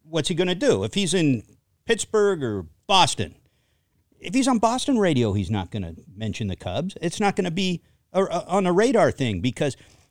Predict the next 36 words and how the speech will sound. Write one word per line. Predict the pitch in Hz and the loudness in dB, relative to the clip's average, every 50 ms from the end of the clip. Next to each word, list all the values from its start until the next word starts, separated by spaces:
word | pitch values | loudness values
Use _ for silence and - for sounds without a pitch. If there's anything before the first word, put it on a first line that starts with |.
| _ _ _ _ | _ _ _ _
I'll | - - 196 240 | 2 4 4 4
gi-, | 226 165 214 233 - | 4 4 2 2 4
I'll | 165 190 | 4 2
grant | 160 127 135 180 247 247 170 | 4 4 4 4 2 2 -2
you, | 120 98 80 - _ _ _ _ _ _ _ _ _ _ _ | -4 -6 -6 -10 _ _ _ _ _ _ _ _ _ _ _
the | 123 117 165 170 - | -18 -14 -14 -14 -6
Cubs | 135 - 196 190 135 - | 0 2 2 2 2 0
finished | - 175 160 156 - - | -2 0 0 0 0 2
second | 151 143 - 127 107 - | 0 0 0 -2 -8 -8
to | 104 | -10
him. | - _ _ _ _ _ - | -14 _ _ _ _ _ -12
The | 117 | -6
Cubs | - - 180 170 147 139 | 0 0 0 0 2 0
were | 170 170 160 | 2 4 6
all | 165 160 151 | 6 6 4
in | 147 139 | 4 2
on | 120 104 85 | 2 0 -4
him. | 80 - | -8 -10
The | - 135 | -10 -6
Cubs | - - 185 190 165 147 151 | 0 2 2 2 2 -2 0
were | 156 156 156 143 135 - | 2 4 4 4 2 2
in | 151 151 | 2 4
a | 143 139 135 123 113 101 _ _ _ _ _ | 4 4 4 2 0 -4 _ _ _ _ _
win-now | - 117 135 175 208 185 170 175 185 170 | -6 0 4 4 6 6 6 4 4 4
moment | 156 139 147 190 240 190 139 131 - | 6 6 6 4 4 4 0 0 0
at | - 135 127 - | -2 -2 -2 -2
the | 123 | -4
time, | - - 165 196 247 262 233 151 | -4 -2 0 0 2 2 4 4
by | 131 117 107 | 4 2 2
the | 107 | 2
way, | 107 113 113 117 | 0 0 -2 -2
trying | - - 160 147 | -2 -2 0 0
to | 135 - | 0 -2
sustain | - 135 - - - 151 143 135 127 | -4 -8 -8 -4 -2 0 2 2 2
their | 123 117 107 | 2 0 0
window. | 110 160 214 208 139 120 131 143 147 | 2 2 2 4 4 4 4 2 0